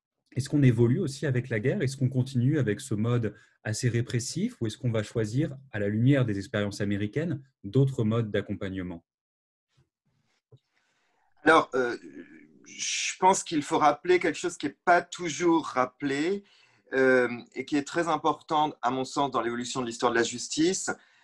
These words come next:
Speaker 2: c'est que le, la probation et le milieu ouvert au sens large, euh, occupent aujourd'hui une place centrale dans les systèmes judiciaires occidentaux. Euh, et cela que l'on regarde à la fois les statistiques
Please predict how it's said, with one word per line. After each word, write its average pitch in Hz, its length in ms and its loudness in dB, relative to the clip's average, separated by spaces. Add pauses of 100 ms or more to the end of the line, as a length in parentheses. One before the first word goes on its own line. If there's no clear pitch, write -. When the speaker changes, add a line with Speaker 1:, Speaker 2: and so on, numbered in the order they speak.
(120)
Speaker 2:
c'est - 260 2
que - 120 0
le, 131 160 6
la 127 120 4
probation 165 680 2
et 135 80 2
le 120 100 -4
milieu 135 300 4
ouvert 143 380 6
au 131 80 4
sens - 340 -2
large, 143 460 4 (480)
euh, 117 520 4 (160)
occupent 165 400 4
aujourd'hui 139 720 2 (680)
une 123 140 0
place 131 240 4
centrale 147 340 4
dans 135 100 2
les 120 100 2
systèmes 123 420 -2
judiciaires 117 460 -2
occidentaux. 117 840 0 (1200)
Euh, 120 240 6 (160)
et 147 140 8
cela 165 260 6
que 170 120 2
l'on 156 160 6
regarde 156 360 4
à 151 100 6
la 156 120 4
fois 156 560 -2 (160)
les 135 160 -2
statistiques 147 840 -10